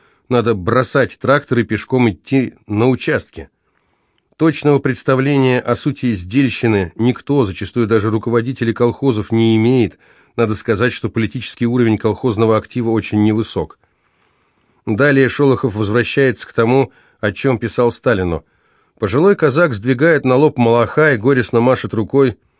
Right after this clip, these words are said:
«Какое уж там соревнование? Половина скотины лежит. Задание и то не выполняем. Стыду бушки не оберёшься. Веришь, кусок хлеба в горле становится, как глянешь на быков».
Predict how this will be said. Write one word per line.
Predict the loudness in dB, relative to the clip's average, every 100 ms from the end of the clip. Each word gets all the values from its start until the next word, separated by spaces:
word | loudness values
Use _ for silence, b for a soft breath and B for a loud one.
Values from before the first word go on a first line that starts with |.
| _ _
«Какое | -8 -2 2 2
уж | 2
там | 0 0 0
соревнование? | 0 2 2 4 2 0 -4 -12 _ -6
Половина | 0 0 2 2
скотины | 0 -2 -4 0 0
лежит. | 2 0 -2 -6 _ _ _ _ -10
Задание | -2 0 2 2 2 2 2
и |
то | 2 4
не | 4
выполняем. | 2 2 2 2 0 -2 -10 -18
Стыду | -14 -6 -2 0
бушки | 0 -2 -2
не | 0
оберёшься. | 2 2 2 2 0 -8 -18 _ _ _ _
Веришь, | -4 -2 0 -2 -4
кусок | -8 -4 -2 -4
хлеба | -2 0 2
в | 0
горле | 2 2 2 -2
становится, | 0 2 2 0 -2 -6
как | -4
глянешь | -2 0 0 0
на | -2
быков». | -4 -2 -2 -4